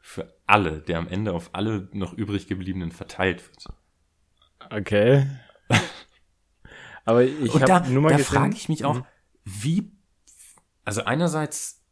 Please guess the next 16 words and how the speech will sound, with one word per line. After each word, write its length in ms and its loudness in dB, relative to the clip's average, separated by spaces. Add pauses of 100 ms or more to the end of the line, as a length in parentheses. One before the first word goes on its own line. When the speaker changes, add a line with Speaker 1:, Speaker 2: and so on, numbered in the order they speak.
Speaker 1:
ja, 300 -2
du 100 -4
musst 360 -4
irgendwie 320 -4
zeigen, 320 -4
dass 180 -8
du 60 -6
eine 100 -4
Beziehung 320 -6
aufbaust, 560 -6
aber 380 -4
wie 420 -4 (160)
bescheuert 800 -4
musst 440 -4
du 60 -4
sein, 560 -6